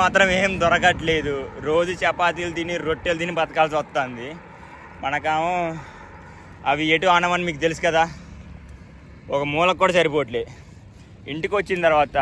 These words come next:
మంచి ఫుడ్ టేస్ట్ చేయాలి నేనైతే. ఎవరైనా ఇన్వైట్ చేయండి మంచి టేస్టీ ఫుడ్ కోసం. మీరు ఇన్వైట్ చేస్తే నేనైతే పక్కా వచ్చి మన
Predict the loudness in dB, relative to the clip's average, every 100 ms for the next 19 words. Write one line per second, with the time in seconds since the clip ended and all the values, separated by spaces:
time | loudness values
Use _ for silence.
0 | 0 -2 -8 -10 -8 -8 -6 -6 -2 -2
1 | -2 0 0 0 -4 -6 -6 -10 -10 -16
2 | -20 -20 -20 -20 -16 -12 -10 -8 -6 -8
3 | -10 -16 -20 -20 -20 -20 -6 2 2 4
4 | 2 2 6 4 4 -2 -4 -8 -6 -6
5 | -4 -4 -4 -6 -4 0 0 0 -6 -8
6 | -20 -20 -20 -20 -20 -20 -20 -20 -20 -14
7 | -4 -2 4 4 6 4 4 2 2 2
8 | 2 2 4 4 4 2 -2 0